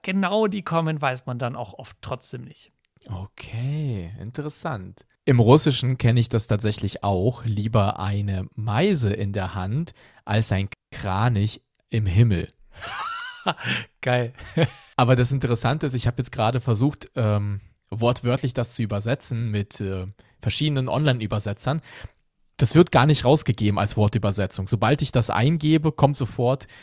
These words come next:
Speaker 2: diese Redewendung, die du auch gesan-, genannt hast, nämlich, ähm, "Besser ein Spatz in der Hand als eine Taube auf dem Dach." Also sprich,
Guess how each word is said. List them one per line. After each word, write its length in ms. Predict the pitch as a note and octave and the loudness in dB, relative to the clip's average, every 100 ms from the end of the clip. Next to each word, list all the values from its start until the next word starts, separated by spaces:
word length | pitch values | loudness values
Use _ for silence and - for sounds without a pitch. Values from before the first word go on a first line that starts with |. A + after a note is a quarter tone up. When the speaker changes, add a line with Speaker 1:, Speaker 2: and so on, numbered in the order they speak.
| - | -14
Speaker 2:
diese 880 | A#2 A#2 B2+ A#2+ A#2+ A#2+ A#2 A2+ A#2 | -4 2 4 4 2 2 2 -2 -2
Redewendung, 520 | A#2 C#3 A#2+ A#2 A#2 | 0 2 2 0 -2
die 120 | G#2+ G#2+ | -4 -2
du 120 | G#2+ | -2
auch 180 | G#2+ - | -2 -2
gesan-, 420 | G2 G#2+ C3+ - | -4 -4 -4 -6
genannt 420 | A#2+ G#2+ C3 F3 | -4 -2 -4 -4
hast, 300 | E3+ F#3+ - - - - _ | -4 -4 -6 -14 -20 -20 _
nämlich, 800 | A#2+ G#2+ A2+ G#2+ A2 G#2+ G#2+ - - | -2 0 2 2 2 2 -2 -6 -4
ähm, 440 | G#2+ G2 F#2+ G2 - - | 0 0 0 -6 -8 -2
"Besser 220 | A2+ A2 | 0 2
ein 100 | G#2+ | 0
Spatz 300 | - A2+ - | 0 0 0
in 100 | A2+ | -4
der 140 | G2+ | -4
Hand 200 | G#2 B2 | -2 -2
als 160 | - - | -2 -2
eine 180 | G2+ G2+ | -2 -2
Taube 340 | G#2 A2+ A2+ | 2 4 4
auf 180 | G2+ F#2+ | 2 0
dem 180 | G2 F#2 | -2 0
Dach." 220 | A2 - - - - | 0 0 -12 -10 0
Also 240 | G#2 G2+ | 2 2
sprich, 380 | - - A2+ | 0 2 2